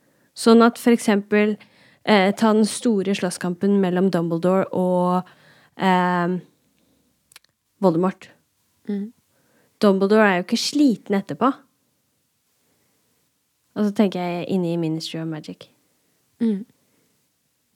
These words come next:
Speaker 1: Han er, han er jo ikke tappet for magi.
Speaker 2: Nei, jeg tror ikke man
Speaker 1: Han tar
Speaker 2: nødvendigvis
Speaker 1: jo
Speaker 2: blir, blir, ah, tømt for, eh, magi.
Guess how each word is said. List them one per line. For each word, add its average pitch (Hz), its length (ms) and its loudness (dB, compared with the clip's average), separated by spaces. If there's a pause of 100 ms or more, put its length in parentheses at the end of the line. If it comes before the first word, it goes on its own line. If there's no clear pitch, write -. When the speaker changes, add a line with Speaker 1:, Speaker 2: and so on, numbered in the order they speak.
(560)
Speaker 1:
Han 208 160 0
er, 190 140 -4
han 214 200 -2
er 170 60 -2
jo 170 80 -6
ikke 214 160 -8
tappet 165 580 -6
for 180 160 -4
magi. 175 440 -4 (1500)
Speaker 2:
Nei, 277 320 4
jeg 247 100 -2
tror 247 140 -6
ikke 202 140 -2
man 175 180 -4
Speaker 1:
Han 220 140 0
tar 208 160 0
Speaker 2:
nødvendigvis 254 260 -2
Speaker 1:
jo 202 80 -8
Speaker 2:
blir, 220 160 2 (1600)
blir, 190 440 2 (500)
ah, 196 80 -2
tømt 180 680 -2
for, 196 180 -4 (520)
eh, 180 420 -2
magi. 185 460 -4